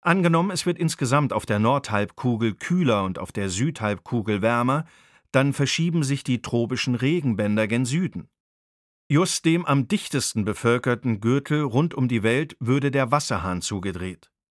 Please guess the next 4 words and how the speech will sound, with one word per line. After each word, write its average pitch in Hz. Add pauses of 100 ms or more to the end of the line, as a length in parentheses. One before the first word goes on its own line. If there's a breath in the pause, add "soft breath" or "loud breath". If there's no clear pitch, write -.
(320)
Dem 113
Norden 139
des 131
Amazonas-Regenwalds 135